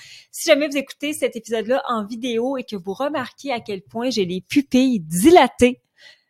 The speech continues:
c'est parce qu'aujourd'hui, j'avais un rendez-vous, euh, préopératoire pour, euh, faire enlever ma myopie. Ça s'en vient après, euh, mon Dieu, trente-neuf ans de myopie quand même. Et j'ai l'air, euh, d'avoir, euh, consommé beaucoup de substances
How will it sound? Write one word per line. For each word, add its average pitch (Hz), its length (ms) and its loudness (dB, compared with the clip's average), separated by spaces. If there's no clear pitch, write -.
c'est - 260 -6
parce 233 160 -2
qu'aujourd'hui, 208 520 -4
j'avais 185 260 -6
un 175 100 -6
rendez-vous, 202 680 -8
euh, 165 180 -8
préopératoire 202 1200 -10
pour, 180 240 -14
euh, 175 420 -8
faire 208 380 -8
enlever 254 320 -4
ma 202 160 -4
myopie. 269 720 -4
Ça 196 140 -14
s'en 233 260 -6
vient 269 260 -6
après, 240 580 -4
euh, - 20 -4
mon 226 160 -6
Dieu, 294 180 -12
trente-neuf 269 480 -6
ans 269 80 -2
de 294 60 -6
myopie 247 400 -6
quand 254 160 -6
même. 269 300 -8
Et 226 140 -4
j'ai 226 140 -4
l'air, 269 340 -4
euh, 214 120 -4
d'avoir, 208 720 -4
euh, 180 460 -4
consommé 202 560 -10
beaucoup 208 220 -14
de - 80 -16
substances - 640 -12